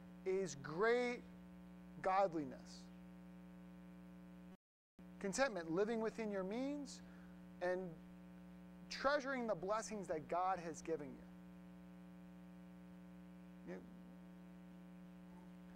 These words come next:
some of us, maybe we're not as strong as we think, and, and maybe there's a, a moment of confession in our own heart that we say, "Look, God, in this area, I look after these things instead of chasing the things of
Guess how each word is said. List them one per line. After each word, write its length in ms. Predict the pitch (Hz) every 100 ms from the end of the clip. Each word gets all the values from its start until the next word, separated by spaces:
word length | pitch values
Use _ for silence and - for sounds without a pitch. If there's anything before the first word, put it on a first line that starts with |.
| - - -
some 160 | - 214
of 100 | 269
us, 400 | 294 302 - - - - - - - - - - - - - 180 180
maybe 220 | 254 277
we're 160 | 294
not 200 | 262 277
as 80 | 254
strong 300 | - 262 262
as 100 | 247
we 120 | 233
think, 280 | 214 285 247
and, 140 | 226 196 - -
and 100 | 208
maybe 220 | 254 311
there's 200 | 294 262
a, 260 | 247 240 214 220
a 40 |
moment 340 | 202 254 285 269
of 100 | 233
confession 540 | 240 208 262 262 262
in 80 | 226
our 160 | 226 233
own 180 | 269
heart 320 | 233 208 196 202 - -
that 100 | 208
we 120 | 214
say, 180 | 247 226
"Look, 320 | 254 320 - - -
God, 280 | 254 294 269
in 160 | 233 220
this 280 | 330 359
area, 500 | 311 311 320 285 247 226
I 120 | 226
look 340 | 233 320 320 185
after 480 | 269 285 - 254 240
these 300 | 208 277 220
things 340 | 254 254 247
instead 280 | 220 190 233
of 120 | 220
chasing 400 | 185 226 226 220
the 120 | 196 180
things 260 | 190 175
of 100 | 160